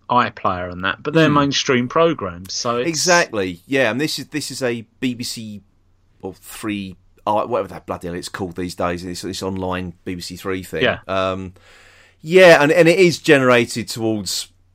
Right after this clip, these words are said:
Speaker 2: young adults, as they like to, um, like to be
Speaker 1: Yeah.
Speaker 2: called these days. It was teenagers in our day, but, um, yeah, um,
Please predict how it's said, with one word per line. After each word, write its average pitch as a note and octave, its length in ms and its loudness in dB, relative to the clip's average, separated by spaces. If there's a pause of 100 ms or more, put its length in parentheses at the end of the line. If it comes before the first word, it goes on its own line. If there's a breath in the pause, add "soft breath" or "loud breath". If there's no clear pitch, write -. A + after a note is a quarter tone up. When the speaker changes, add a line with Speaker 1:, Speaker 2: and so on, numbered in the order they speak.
(300)
Speaker 2:
young A2 420 2
adults, A2 580 0
as F#2+ 80 -6
they F#2 120 2
like F#2 220 0
to, F2+ 260 -4 (120)
um, F#2 260 -4
like F#2 160 -4
to - 80 -20
be F#2 220 -8
Speaker 1:
Yeah. A#2+ 180 4
Speaker 2:
called G2 140 -2
these G#2 180 -2
days. B2 220 2
It G#2 40 -6
was G2 80 -8
teenagers G2+ 540 2
in G#2+ 80 -2
our G#2 140 2
day, C3+ 240 2 (400 loud breath)
but, B2+ 360 0
um, C3 380 2 (220)
yeah, G3+ 420 10
um, F#3 440 4